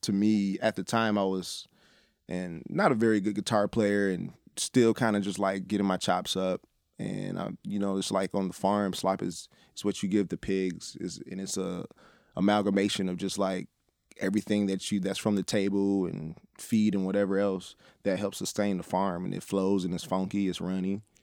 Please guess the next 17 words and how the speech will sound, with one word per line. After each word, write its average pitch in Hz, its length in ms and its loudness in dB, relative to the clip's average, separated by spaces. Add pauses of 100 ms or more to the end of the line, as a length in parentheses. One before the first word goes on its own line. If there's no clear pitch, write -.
(160)
sometimes, 92 520 -4
you 95 60 -6
know, 98 280 -6 (140)
and 90 380 -10
it, - 40 -10
it, 90 360 -8
it 95 100 -8
sustains 101 560 -4
the 107 80 -10
farm. 139 440 -4
So 95 340 -12
I - 20 -18
was - 140 -16
like, - 160 -10
"All - 120 -6
right, - 120 -6
that, - 180 -4